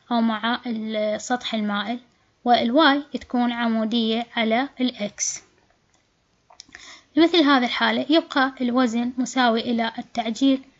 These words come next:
في، آه، الكتلة في التعجيل، وهو بشكل عمودي على الأسفل. إذن هذا الوزن هنا راح يتحلل إلى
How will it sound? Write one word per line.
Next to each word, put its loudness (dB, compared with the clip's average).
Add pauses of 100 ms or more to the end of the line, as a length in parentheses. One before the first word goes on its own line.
(460)
في، 0
آه، -2
الكتلة -2
في -2
التعجيل، -2
وهو 0 (100)
بشكل -2
عمودي 0 (120)
على 0 (560)
الأسفل. -2 (1600)
إذن 6
هذا 4
الوزن 2 (100)
هنا 0
راح -2
يتحلل 2 (120)
إلى 0